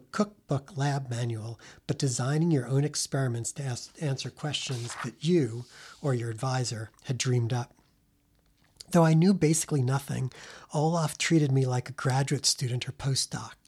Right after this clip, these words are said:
Responding to his expectations, I learned the obsessive attention to detail necessary for successful lab work. I read constantly. It took me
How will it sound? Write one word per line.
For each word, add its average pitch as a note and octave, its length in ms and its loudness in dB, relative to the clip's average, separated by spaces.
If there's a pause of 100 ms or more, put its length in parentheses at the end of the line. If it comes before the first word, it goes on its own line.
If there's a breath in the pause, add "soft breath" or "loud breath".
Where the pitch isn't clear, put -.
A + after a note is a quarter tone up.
(500 loud breath)
Responding D#3+ 540 4
to - 120 2
his C#3 100 2
expectations, C3+ 1000 0
I C#3+ 60 0
learned C#3+ 400 4
the C3+ 60 4
obsessive - 580 0
attention C3+ 460 -2
to - 120 -6
detail C3+ 520 -2
necessary B2+ 580 0
for B2 220 -4
successful - 580 -2
lab B2+ 320 -4
work. B2+ 260 -6 (400 loud breath)
I C#3 100 -2
read C#3+ 340 0
constantly. C3+ 800 -2 (500 loud breath)
It D#3 180 -4
took - 300 0
me D3+ 340 4